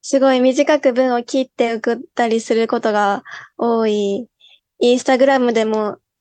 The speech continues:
写真と短い言葉をつけて投稿することが多いので、そんな特徴を日記にも取り入れました。何時何分に集合っていうのも、時間先に送って集合場所を後に送るっていう、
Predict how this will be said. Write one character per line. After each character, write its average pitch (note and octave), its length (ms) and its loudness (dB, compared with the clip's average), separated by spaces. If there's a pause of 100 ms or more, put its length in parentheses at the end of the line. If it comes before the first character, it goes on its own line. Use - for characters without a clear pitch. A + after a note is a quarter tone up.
(240)
写 C4 160 0
真 C4 300 0
と B3+ 120 0
短 C4+ 500 2
い B3 320 -2 (280)
言 A#3+ 140 -2
葉 A#3 280 0
を G#3+ 140 -4
つ - 160 -12
け A3+ 160 -2
て A3 200 -4
投 A#3+ 200 -4
稿 A3+ 180 -4
す A#3 120 -4
る A3+ 120 -2
こ A#3+ 140 -2
と A3+ 140 -2
が A3 180 0
多 C4 160 -2
い B3 80 -2
の A3+ 140 -4
で、 A#3+ 480 -2 (440)
そ C4 140 -4
ん B3 140 -2
な B3 160 -2
特 B3 260 0
徴 B3+ 480 2
を - 100 -4 (120)
日 B3 160 -4
記 B3+ 100 0
に B3 100 2
も A3+ 140 -2
取 A#3 180 0
り A3 100 2
入 A3 80 2
れ A3 120 0
ま A3 160 -2
し - 120 -10
た。 - 220 -10 (540)
何 C4+ 240 0
時 B3 120 0
何 B3+ 240 0
分 A#3 300 -2
に A3 220 -2
集 C4+ 300 0
合 B3 200 2
っ B3 40 -2
て A#3 200 -2
い A3+ 40 2
う A3 40 -2
の A3 120 -2
も、 G#3 240 -6 (640)
時 A#3+ 160 -2
間 A#3+ 500 -2
先 B3+ 320 -2
に B3+ 100 0
送 B3+ 220 0
っ B3+ 60 -4
て B3+ 180 -2
集 B3+ 220 0
合 B3 140 0
場 B3+ 140 0
所 A#3+ 140 -2
を - 40 2
後 A3+ 200 -4
に A3 140 -2
送 G#3+ 300 -6
る A3 360 -6
っ - 480 -20
て B3 140 -4
い A#3 260 0
う、 B3+ 60 -12